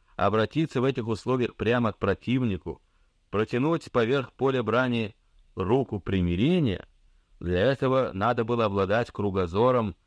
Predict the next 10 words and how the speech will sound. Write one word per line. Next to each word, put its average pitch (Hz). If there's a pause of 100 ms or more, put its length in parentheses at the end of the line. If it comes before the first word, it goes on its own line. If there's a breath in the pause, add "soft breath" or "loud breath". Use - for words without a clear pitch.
(140)
решительностью 104
и 95
инициативой 101
Бонапарта. 98 (500)
Бонапарт 120
рискнул 120 (680)
и 113
не 135
ошибся. 87 (2000)
Вопреки 127